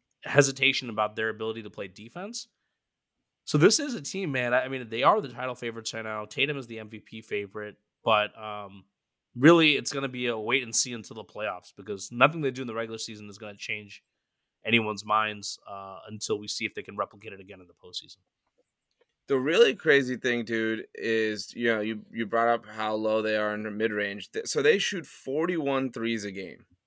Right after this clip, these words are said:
Speaker 2: um, which is second in the N B A.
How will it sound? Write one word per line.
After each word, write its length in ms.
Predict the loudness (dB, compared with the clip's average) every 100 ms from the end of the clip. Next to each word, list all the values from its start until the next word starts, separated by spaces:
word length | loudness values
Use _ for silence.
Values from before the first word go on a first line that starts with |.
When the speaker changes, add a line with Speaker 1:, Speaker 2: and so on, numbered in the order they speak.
| _ _ _ _ _ -4
Speaker 2:
um, 640 | 0 2 0 -2 -4 -8 -2
which 280 | -2 0
is 180 | -2 0
second 320 | 2 2 2
in 140 | 0 -2
the 100 | -4
N 140 | -6
B 140 | -8 -10
A. 200 | -12